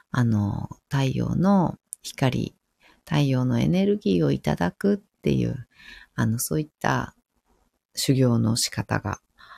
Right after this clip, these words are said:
あの、あるそうなんですけど。で、それ毎朝ね、あの、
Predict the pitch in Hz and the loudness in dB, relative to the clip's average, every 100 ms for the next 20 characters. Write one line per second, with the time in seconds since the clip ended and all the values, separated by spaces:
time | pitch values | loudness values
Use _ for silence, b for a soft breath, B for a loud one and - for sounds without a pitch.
0 | B _ - 104 - - - 120 104 - | B _ -4 -4 -4 -4 0 0 0 0
1 | 110 95 - - - - - 160 180 - | 0 0 -4 -8 -10 -10 -6 0 0 -2
2 | _ _ b b b b b b b b | _ _ b b b b b b b b
3 | _ _ _ 214 202 185 180 175 160 156 | _ _ _ 0 2 2 0 0 2 4
4 | 147 117 107 - 107 - - 117 110 110 | 4 2 0 0 2 0 -2 -4 -4 -6